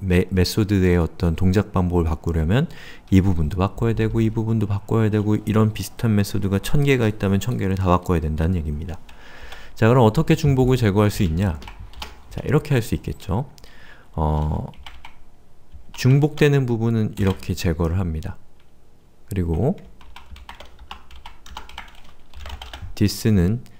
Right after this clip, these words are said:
자기 자신을 의미하는, 어, 특수한 변수죠.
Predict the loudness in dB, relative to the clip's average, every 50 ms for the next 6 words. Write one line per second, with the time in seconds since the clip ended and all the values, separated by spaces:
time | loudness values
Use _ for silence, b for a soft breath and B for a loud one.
0 | b b b -20 -20 -20 -20 -14 -6 -2 0 0 2 2 0 0 0 -4 -4 -2
1 | 0 2 2 4 6 6 6 6 4 4 4 4 4 2 0 0 -2 -2 -4 -6
2 | B B B B B B B B -8 -6 -6 -6 -8 -10 -4 0 2 2 2 2
3 | 2 2 2 2 2 0 -4 -6 -4 -4 -4 -6 -6 -8